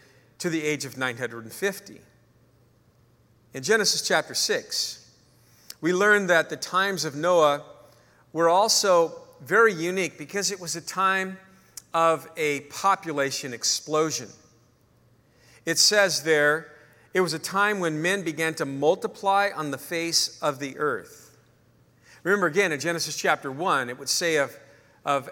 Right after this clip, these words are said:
Adam in verse twenty-eight, "And God blessed Adam and Eve and said, 'Be fruitful and multiply and fill the earth and subdue it.'" And so we have this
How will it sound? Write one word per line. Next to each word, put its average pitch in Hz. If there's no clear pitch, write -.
Adam 151
in 147
verse 147
twenty-eight, 151
"And 160
God 170
blessed 196
Adam 175
and 139
Eve 160
and 160
said, 165
'Be 165
fruitful 165
and 147
multiply 151
and 170
fill 226
the 254
earth 127
and 135
subdue 131
it.'" -
And 180
so 208
we 170
have 254
this -